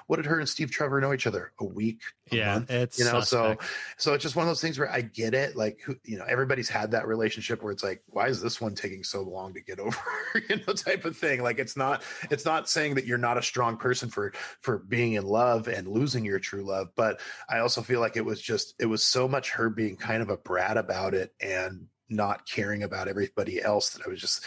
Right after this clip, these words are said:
Speaker 1: she wasn't that likable in it. And
Speaker 2: Well,
Speaker 1: it's,
Speaker 2: I
Speaker 1: it
Speaker 2: guess, you know, Steve had big dick energy, I guess. I don't, I don't know. I mean, it just, it, it, it goes back to that. It's like, you know, like, I know what you're shooting for, but it's like,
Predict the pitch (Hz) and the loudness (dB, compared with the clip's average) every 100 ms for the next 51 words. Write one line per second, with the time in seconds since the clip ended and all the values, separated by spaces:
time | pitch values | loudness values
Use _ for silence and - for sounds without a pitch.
0 | - - - - 131 117 131 190 156 127 | -12 -10 -4 0 2 2 0 -2 -2 -2
1 | 104 98 165 220 120 98 87 - - 123 | 0 0 0 -2 -2 -2 -2 -4 0 4
2 | 143 156 135 131 160 180 - 139 135 - | 4 4 2 2 2 0 2 2 2 -4
3 | - 131 151 139 151 123 135 139 147 147 | -4 -2 -2 -2 -2 -2 -2 -2 -2 0
4 | 147 175 131 104 95 104 127 139 - 123 | 2 2 0 -2 -6 -2 0 0 -2 0
5 | 131 139 123 127 139 143 139 104 98 - | 2 2 0 2 2 4 4 2 -2 -2
6 | 127 127 131 147 - 143 - 135 - 160 | 2 4 4 2 2 0 0 -2 0 0
7 | 151 151 180 202 123 151 180 - 110 110 | 2 4 4 4 2 0 0 -4 -2 0
8 | 113 127 120 _ _ - - - 165 156 | 0 -4 -6 _ _ -20 -20 -4 2 4
9 | 139 131 139 127 131 147 185 202 - 175 | 4 2 2 2 6 4 6 4 4 2
10 | 127 - 240 202 135 - 104 101 107 - | 2 2 -2 0 -4 -4 -4 -2 -4 -10
11 | _ _ _ - 135 131 127 - | _ _ _ -2 -2 2 -2 -2